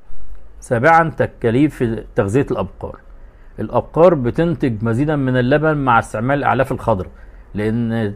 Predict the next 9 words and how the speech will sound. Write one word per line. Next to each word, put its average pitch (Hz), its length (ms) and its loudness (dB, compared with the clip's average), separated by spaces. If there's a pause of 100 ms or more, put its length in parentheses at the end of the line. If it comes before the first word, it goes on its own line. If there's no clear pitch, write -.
(120)
التغذية، 107 1500 0 (520)
آه، 95 720 -8 (600)
بالاعلاف 113 480 2
الخضراء، 156 680 2
آه، 110 200 -4
ب-، 110 400 -2
بتزيد 117 580 0
من 110 320 -2
الماء 104 680 -2